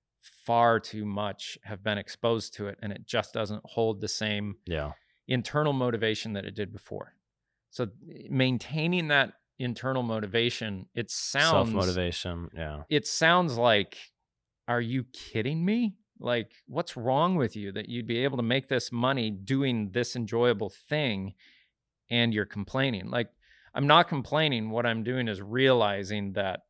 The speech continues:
Speaker 1: I will not continue to give my full effort if I become bored.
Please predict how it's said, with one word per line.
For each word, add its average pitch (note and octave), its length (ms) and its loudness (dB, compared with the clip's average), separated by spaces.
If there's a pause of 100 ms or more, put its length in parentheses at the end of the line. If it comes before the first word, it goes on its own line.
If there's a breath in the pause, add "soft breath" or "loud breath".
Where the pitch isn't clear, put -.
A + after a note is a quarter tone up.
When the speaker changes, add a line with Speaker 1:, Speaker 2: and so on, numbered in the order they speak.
Speaker 1:
I A#2 180 4
will A#2+ 320 2
not A2 340 -2 (140)
continue A#2 640 -2
to G2+ 100 -2
give G2+ 200 -2
my G2+ 160 -2
full A2 340 0
effort D3+ 380 -2
if A2+ 220 -4
I A2 80 0
become G#2 340 -6
bored. - 420 -10